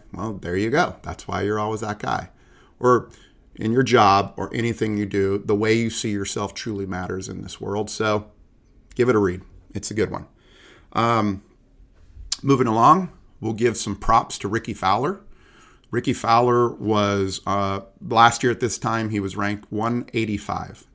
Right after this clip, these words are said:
in the world rankings, one hundred and eighty-five. And he's currently at thirty-five. He has been playing good all season. He played good enough to play himself into the U S Open,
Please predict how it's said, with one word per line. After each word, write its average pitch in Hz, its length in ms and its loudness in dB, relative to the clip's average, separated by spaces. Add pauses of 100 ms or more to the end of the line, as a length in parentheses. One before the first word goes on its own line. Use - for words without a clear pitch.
in 98 120 -4
the 95 60 -6
world 92 300 -8
rankings, 95 540 -12 (100)
one 113 180 -2
hundred 110 280 -2
and 98 100 -2
eighty-five. 92 500 -6 (720)
And 101 340 0
he's 101 160 -4
currently 117 640 -2 (100)
at - 160 -10
thirty-five. 117 800 0 (540)
He 101 380 -2
has 101 180 -6
been 107 160 -4
playing 107 300 -4
good 95 240 -4
all 107 200 0
season. 117 600 0
He 117 100 -4
played 107 280 -2
good 110 160 2
enough 113 260 -2
to - 80 -8
play 110 240 -4
himself 113 420 -4
into 107 200 -2
the 101 100 -4
U 104 160 0
S 98 180 -4
Open, 98 460 -4